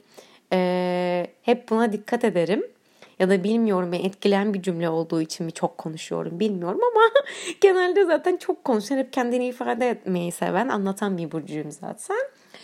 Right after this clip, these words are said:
O yüzden de podcast çekmek ve hayalperest sanırım kendim için ve hayatım için bu dönemde yaptığım en iyi şeylerden biri. Oley, yaşasın. <laughs>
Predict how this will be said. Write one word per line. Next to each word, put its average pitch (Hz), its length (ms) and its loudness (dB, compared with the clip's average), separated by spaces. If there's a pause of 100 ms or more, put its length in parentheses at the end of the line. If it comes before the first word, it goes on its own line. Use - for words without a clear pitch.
(280)
O 415 140 8
yüzden 240 340 2
de 202 100 -2
podcast 285 520 -4
çekmek 254 460 -2
ve 240 60 2
hayalperest 226 760 2
sanırım 302 640 2 (260)
kendim 311 420 2
için 240 320 -6
ve 247 40 -2
hayatım 262 480 -2
için 233 340 -6
bu 254 100 2
dönemde 233 380 2
yaptığım - 520 -4
en 392 140 4
iyi 330 160 0
şeylerden - 680 -2
biri. 220 440 2 (640)
Oley, 226 640 6
yaşasın. 370 1200 6
<laughs> - 40 -18